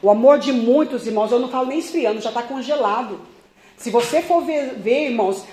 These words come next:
a indiferença que existe hoje, irmãos, e eu não digo apenas no meio evangélico, porque também tá acontecendo, mas nas famílias. Eu tenho visto tanta coisa, irmãos, nesse, nesses últimos tempos aqui, porque você lidar com criança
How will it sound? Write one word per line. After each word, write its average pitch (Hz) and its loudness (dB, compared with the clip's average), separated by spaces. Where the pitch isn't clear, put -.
a 202 0
indiferença 269 2
que 240 -2
existe 233 -2
hoje, 220 2
irmãos, 170 -4
e 220 0
eu 247 8
não 339 8
digo 330 2
apenas 311 2
no 294 -4
meio 285 -2
evangélico, 247 -4
porque 240 -8
também 247 -6
tá 339 -4
acontecendo, 262 -4
mas 226 2
nas 254 0
famílias. 254 -2
Eu 202 -2
tenho 277 4
visto 311 0
tanta 370 2
coisa, 262 2
irmãos, 220 -2
nesse, 277 -8
nesses 240 -6
últimos 277 -8
tempos 240 -8
aqui, 226 -10
porque 233 -4
você 214 -4
lidar 247 0
com 294 -4
criança 254 -2